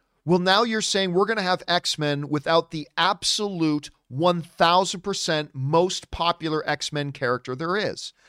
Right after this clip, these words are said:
and that is Wolverine. And so they would have to basically do it without Wolverine, 'cause Hugh Jackman's not coming back to play Wolverine.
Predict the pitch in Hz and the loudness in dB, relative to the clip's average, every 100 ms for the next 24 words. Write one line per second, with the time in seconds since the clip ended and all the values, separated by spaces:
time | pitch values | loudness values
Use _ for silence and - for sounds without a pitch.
0 | - _ _ 131 131 131 131 131 127 165 | -20 _ _ 0 2 2 0 -2 0 -2
1 | 196 - _ _ _ _ _ _ _ _ | -4 -8 _ _ _ _ _ _ _ _
2 | 139 135 165 151 156 143 147 - 143 156 | -2 0 4 6 6 4 2 0 0 0
3 | 151 147 151 139 185 139 139 143 143 147 | 0 0 2 4 4 4 2 2 2 -2
4 | 156 170 127 _ _ _ - 165 196 165 | -2 -4 -8 _ _ _ -6 -4 -2 -2
5 | 170 220 151 139 139 156 - 156 139 151 | 0 -2 -4 -4 -2 -4 -4 -6 0 0
6 | 147 - 135 139 135 135 139 185 160 - | 0 -4 -6 -2 0 -2 -4 -8 -10 -14